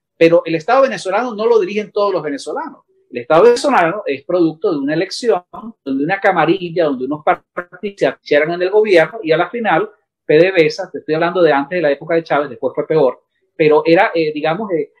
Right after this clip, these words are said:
eh, un reducto de, de una, vamos a decir, una tecnocracia allí que ellos deciden, bueno, eh, el petróleo, eh, lo maneja el Estado. Ahora,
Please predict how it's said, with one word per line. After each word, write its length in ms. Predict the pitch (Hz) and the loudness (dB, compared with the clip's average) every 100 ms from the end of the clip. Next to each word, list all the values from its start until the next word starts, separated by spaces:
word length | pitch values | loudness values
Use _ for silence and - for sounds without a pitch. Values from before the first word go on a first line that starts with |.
| _ | _
eh, 140 | 143 | -6
un 180 | 156 170 | -4 0
reducto 480 | 208 214 165 - 262 | 6 6 6 2 0
de, 200 | 196 147 | 2 0
de 120 | 135 | 0
una, 540 | 135 156 202 196 151 127 | -2 0 2 2 0 -2
vamos 200 | 147 190 | -4 -4
a 40 | |
decir, 180 | 156 196 | -6 -4
una 200 | 175 202 | -4 -2
tecnocracia 720 | 196 160 151 165 160 156 208 | -4 -4 -4 0 0 0 -4
allí 180 | 175 175 | -4 -8
que 120 | 175 | -6
ellos 140 | 165 180 | -4 -4
deciden, 360 | 170 170 180 | -4 -2 -2
bueno, 300 | 180 254 - _ _ _ - | -2 -4 -8 _ _ _ -8
eh, 280 | 156 151 151 | -2 -2 -2
el 160 | 151 | -4
petróleo, 680 | - 147 170 170 208 254 240 - | -4 0 4 4 4 2 2 -2
eh, 320 | 151 139 - - | -4 -4 -8 -4
lo 180 | 160 | -2
maneja 320 | 151 185 254 175 | -2 -4 -6 -8
el 80 | |
Estado. 460 | 120 - - 113 - | -10 -8 -4 -4 -4
Ahora, 300 | 143 147 120 | 0 0 0